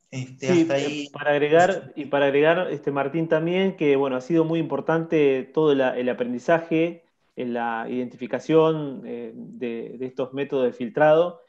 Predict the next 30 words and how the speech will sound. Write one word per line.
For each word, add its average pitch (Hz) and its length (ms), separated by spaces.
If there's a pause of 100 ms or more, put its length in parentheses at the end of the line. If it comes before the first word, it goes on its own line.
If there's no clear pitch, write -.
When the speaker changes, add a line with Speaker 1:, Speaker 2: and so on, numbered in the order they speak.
(200)
Speaker 2:
en 139 120
interacción 160 840
con 147 560
la, 120 240
el 123 220
ipaf, 165 420 (580)
eh, 120 280
con 139 100
la 131 80
Universidad 127 300
de 143 40
La 135 140
Plata, 160 640
con 180 180
las 160 160
escuelas, 147 640
ha 135 80
sido 127 640
clave 147 300
también 139 240
el 131 100
trabajo 135 580
en, 127 460
en 175 180
las 156 160
escuelas 151 400
y 120 60
con 127 140
la 123 100
comunidad, 127 560